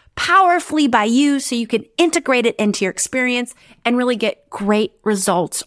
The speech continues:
right away. So let's take this a little bit deeper on how we can take the different pieces of our push-pull together to really access our unique genius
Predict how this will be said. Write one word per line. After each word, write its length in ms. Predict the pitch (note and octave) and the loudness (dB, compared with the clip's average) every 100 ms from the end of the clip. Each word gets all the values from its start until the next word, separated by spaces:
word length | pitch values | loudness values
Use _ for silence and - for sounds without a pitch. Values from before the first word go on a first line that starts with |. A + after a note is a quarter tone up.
| - | -4
right 280 | F#3+ F3 - | -2 -2 -4
away. 480 | - G3+ A3+ F#3+ - _ _ _ _ _ _ _ _ _ _ _ _ - - | -4 2 2 2 -2 _ _ _ _ _ _ _ _ _ _ _ _ -20 -4
So 140 | C4+ | 0
let's 280 | D4 F#4 - | 2 0 0
take 220 | B4 B4 | -2 0
this 200 | G#4+ F4 | -2 0
a 100 | - | 0
little 600 | A#3+ A3+ A#3+ C4 C4+ C4+ | 2 4 4 4 2 2
bit 260 | A#3+ A#3+ G#3 | 0 -2 -4
deeper 500 | G#3+ G#3+ - D#3+ D#3+ - - - | -4 -2 -2 -4 -4 -8 -14 -4
on 100 | A3 | -2
how 260 | B3 C4 | 0 0
we 220 | C#4+ D4 C#4 | 2 0 -2
can 260 | - G#3+ | -4 -6
take 520 | G#3 - G#3 C#4 - _ _ | -6 -6 -4 -4 -6 _ _
the 100 | D4 | -2
different 340 | C#4 C4+ C4 - | 0 0 -4 -4
pieces 480 | - A#3 - G#3 - | -6 -4 -2 -4 -2
of 200 | G#3+ G#3+ | -2 0
our 100 | G#3 | -4
push-pull 680 | - G3 G#3 - - F#3+ F#3+ | -4 -6 -4 -8 -4 -2 -2
together 600 | G3+ A3 C4+ G#3+ F#3+ F#3 _ _ | -4 0 0 2 -2 -2 _ _
to 180 | - A#3+ | -4 -2
really 880 | G3+ G#3 A#3+ B3+ B3+ B3 A#3+ A#3+ A3+ - | 0 0 2 2 2 2 0 0 -2 0
access 480 | F#3+ G3+ - G3 - | -2 -2 -4 -2 -2
our 100 | F#3 | -2
unique 360 | F#3 F#3 F3+ | -2 -4 -4
genius 600 | - C#4 C4 G#3 G3 - | -2 0 0 0 -2 -4